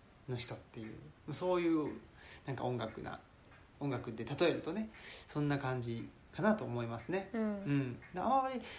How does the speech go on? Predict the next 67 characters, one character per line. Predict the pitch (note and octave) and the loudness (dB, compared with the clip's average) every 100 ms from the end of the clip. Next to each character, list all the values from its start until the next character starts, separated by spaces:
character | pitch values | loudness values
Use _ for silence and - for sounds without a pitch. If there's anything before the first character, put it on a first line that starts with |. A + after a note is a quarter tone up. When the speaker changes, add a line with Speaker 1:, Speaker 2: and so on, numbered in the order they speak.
| - - - | -12 -16 2
Speaker 1:
パ | D#4 | 6
ン | E4+ | 6
ク | - C3+ | 4 -4
っ | |
て | - - - | -6 -4 0
い | C3 C3 B2+ | 0 0 0
う | |
人 | B2+ D#3 | 2 2
は | B2 | 4
い | |
な | C3+ | 6
い | F#3 | 6
か | - | 4
も | D3+ | -4
し | - | -8
れ | |
な | - | -10
い | |
で | - | -4
す | |
ね。 | G#3 A3 - | 0 0 2
Speaker 2:
い | A#3+ A#3 | 2 4
な | A#3 | 4
い | A3+ G#3+ | 2 0
で | G3 F3+ | -2 -2
す | - | -4
ね。 | E3+ | -2
Speaker 1:
パ | |
ン | F3+ | 0
ク | G3 G3+ | 2 2
と | |
か | - B2 | 0 6
ロ | F3 | 6
ッ | G#3+ - | 6 0
ク | |
っ | C#3+ | -4
て | - | -2
い | |
う | B2 | -4
の | |
は | A#2 | -2
あ | |
ん | |
ま | A#2 | -2
り | A#2+ | -4
い | |
な | |
い | - | -6
で | |
す | - | -6
ね。 | E3+ D#3 - - - - - | -6 -6 -14 -20 -20 -18 -8
Speaker 2:
そ | - | -4
う | G#3+ - | -2 -4
で | E3+ | -8
す | - | -4
ね。 | C3+ | 0
Speaker 1:
う | |
ん。 | B2+ A#2+ A#2 - | 2 2 0 -2
Speaker 2:
一 | A3 | -4
時 | A3+ B3 | -2 -4
期 | - | 0
オ | F3+ | 0
ー | F#3 | 0
プ | F#3 F#3 | -2 -4
ニ | F#3 | -4
ン | |
グ | F#3 | -4